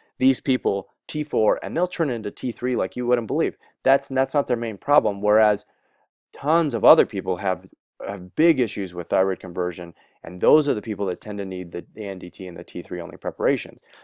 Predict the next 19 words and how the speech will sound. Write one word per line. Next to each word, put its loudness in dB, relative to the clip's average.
but 0
not 4
these -2
so-called 2
super 2
converters, -8
as -4
I 6
refer -4
to -14
them. -12
They 4
are, 2
this -4
is -6
the -4
kind -4
of -8
patient -6